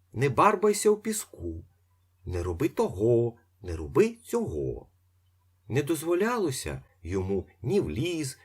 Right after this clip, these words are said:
ні в поле, навіть до моря. Мати боялась, щоб рибка часом не одібрала чарівні н-, Хлопчикові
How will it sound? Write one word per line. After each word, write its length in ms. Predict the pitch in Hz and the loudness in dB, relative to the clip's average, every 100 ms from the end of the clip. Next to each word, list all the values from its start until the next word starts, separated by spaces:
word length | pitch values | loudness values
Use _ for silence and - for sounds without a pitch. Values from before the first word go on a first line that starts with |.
| _ | _
ні 100 | 196 | -2
в 100 | 143 | -2
поле, 640 | - - 120 165 160 143 135 - | -4 -2 2 4 4 2 -2 -6
навіть 360 | - 131 143 104 | -4 0 0 2
до 120 | 131 | 2
моря. 600 | 117 85 120 151 127 - _ _ | 2 0 0 0 -2 -4 _ _
Мати 360 | 69 76 - 65 | -6 -4 -4 -10
боялась, 640 | 64 80 123 135 90 - _ _ | -10 -6 -4 -4 -6 -8 _ _
щоб 340 | - - 73 - | -8 -6 -6 -8
рибка 580 | 82 131 165 - 78 - _ | -6 -6 -6 -8 -10 -10 _
часом 480 | - 87 82 - 78 - _ | -6 -2 -2 -4 -6 -8 _
не 140 | 85 90 | -4 -2
одібрала 640 | 85 90 85 107 98 95 | 0 -2 -2 -2 0 -2
чарівні 520 | 92 95 95 90 95 | -2 -4 -4 -6 -6
н-, 140 | 92 101 - _ _ _ _ _ _ | -6 -8 -12 _ _ _ _ _ _
Хлопчикові 840 | - 180 233 226 - - - 131 | -6 0 0 -2 -8 -10 -10 -10